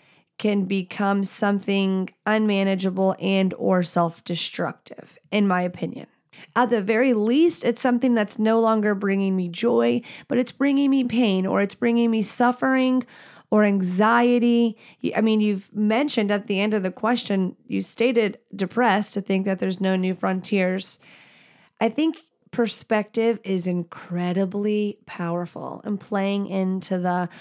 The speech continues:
longing for more. I think, I believe,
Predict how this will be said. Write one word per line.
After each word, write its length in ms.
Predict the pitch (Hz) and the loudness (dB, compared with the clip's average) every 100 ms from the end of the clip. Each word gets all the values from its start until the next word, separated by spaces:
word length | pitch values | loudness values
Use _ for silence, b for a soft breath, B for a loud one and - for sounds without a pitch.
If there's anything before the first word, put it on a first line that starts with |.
| B - | B -8
longing 600 | 180 175 180 185 190 190 | -2 2 2 2 2 0
for 220 | - 190 | -2 -2
more. 520 | 185 180 185 220 302 294 B B B - | 0 0 0 0 -2 -4 B B B -2
I 200 | 196 196 | 0 0
think, 640 | - - 247 302 320 - _ _ - | -2 -2 0 2 -2 -6 _ _ 0
I 140 | 208 | 2
believe, 640 | 233 196 185 196 208 208 | 2 2 0 0 0 -2